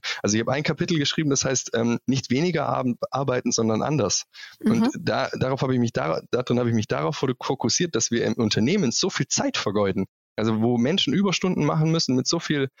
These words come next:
Speaker 1: ja, zum Teil Blödsinn. Also drei Stunden Meetings, wo es auch eine halbe Stunde tät. Wenn du keine klare Agenda da ist und alle nur, ähm, quasi drumherum reden, dann gibt's sowas
Speaker 2: Mhm.
Speaker 1: wie, ähm, Cost of Contact Switching. Ich weiß nicht, ob dir das,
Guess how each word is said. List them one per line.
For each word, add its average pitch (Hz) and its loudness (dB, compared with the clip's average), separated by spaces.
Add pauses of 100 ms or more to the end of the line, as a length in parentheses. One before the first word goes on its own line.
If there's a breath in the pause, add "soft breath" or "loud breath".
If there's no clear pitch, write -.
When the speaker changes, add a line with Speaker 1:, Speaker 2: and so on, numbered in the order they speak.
(300 soft breath)
Speaker 1:
ja, - -2 (100)
zum 117 0
Teil 101 0
Blödsinn. 107 0
Also 110 0 (340 loud breath)
drei 127 -2
Stunden 165 0
Meetings, 165 2
wo 143 2
es 135 0
auch 139 4
eine 147 2
halbe 147 0
Stunde 185 0
tät. 104 0 (240 loud breath)
Wenn 113 2
du 143 2
keine 143 0
klare 139 0
Agenda 160 0
da 165 0
ist 165 -2
und 139 2
alle 147 0
nur, 151 2
ähm, 143 0
quasi 143 0
drumherum 156 2
reden, 101 2 (340 loud breath)
dann 139 0
gibt's 135 2
sowas 120 2
Speaker 2:
Mhm. - 0
Speaker 1:
wie, 113 0
ähm, 107 2
Cost - 0
of 127 -4
Contact 175 -2
Switching. 98 0
Ich 110 -6
weiß 143 -4
nicht, 123 0
ob - -8
dir 117 0
das, 107 0